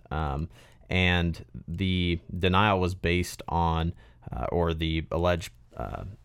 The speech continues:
ineffective assistance of counsel was based on failure to,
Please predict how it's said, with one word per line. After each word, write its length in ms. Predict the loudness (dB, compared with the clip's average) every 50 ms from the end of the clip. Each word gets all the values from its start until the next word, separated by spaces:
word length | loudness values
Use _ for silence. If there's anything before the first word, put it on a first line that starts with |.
| -20 -20 -20 -20 -14 -6 -4
ineffective 440 | -2 -2 0 2 0 0 0 -2 -4
assistance 460 | -4 -4 -4 -6 -4 -4 -4 -4 -4
of 100 | -6 -6
counsel 360 | -2 0 0 0 0 -2 -4
was 100 | -4 -2
based 320 | 0 0 0 0 0 -2
on 160 | -4 -4 -4 -4
failure 560 | -2 0 0 0 0 0 0 -2 -2 -2 -4
to, 540 | -6 -8 -6 -2 0 0 0 0 -2 -4